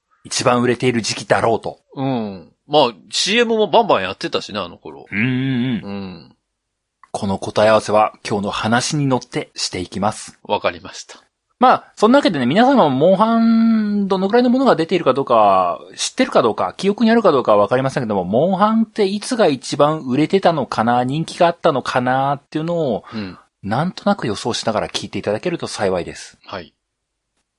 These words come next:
Speaker 1: そんなわけで、これからちょっとモンハンの歴史をちょっとずつ振り返っていきます。
Speaker 2: うん。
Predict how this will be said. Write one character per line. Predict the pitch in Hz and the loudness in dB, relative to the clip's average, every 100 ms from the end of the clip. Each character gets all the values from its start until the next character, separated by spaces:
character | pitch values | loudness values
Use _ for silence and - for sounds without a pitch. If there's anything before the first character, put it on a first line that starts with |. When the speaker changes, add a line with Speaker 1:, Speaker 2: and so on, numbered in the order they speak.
| _ - | _ 0
Speaker 1:
そ | |
ん | 262 | 4
な | |
わ | 269 | 4
け | 202 | 4
で、 | 117 _ | 0 _
こ | - | -4
れ | 185 | 0
か | 208 | 0
ら | |
ち | - | 0
ょ | |
っ | |
と | 139 | 0
モ | 151 | 2
ン | |
ハ | 180 | 2
ン | 214 | 0
の | 170 | 0
歴 | 143 | 0
史 | - | -2
を | 175 | -4
ち | - | -4
ょ | |
っ | - | -6
と | 160 180 | -8 -8
ず | |
つ | - | -4
振 | 120 | -4
り | |
返 | 107 95 | -2 -2
っ | |
て | - | -4
い | |
き | 90 | -10
ま | 78 | -10
す。 | - - 113 | -12 -18 -14
Speaker 2:
う | |
ん。 | 95 | -14